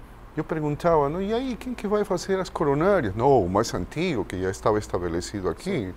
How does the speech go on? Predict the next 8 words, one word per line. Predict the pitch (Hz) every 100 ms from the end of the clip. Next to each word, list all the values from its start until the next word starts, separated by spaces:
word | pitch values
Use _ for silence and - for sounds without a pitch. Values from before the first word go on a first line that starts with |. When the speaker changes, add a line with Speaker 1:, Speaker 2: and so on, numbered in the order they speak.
| - -
Speaker 1:
sou | - 90
mais | 87
conhecido, | - 110 185 - 202 117
aquelas | 76 101 123
coisas, | - 127 107
não, | 95 113
tudo | - - 139
bem. | 101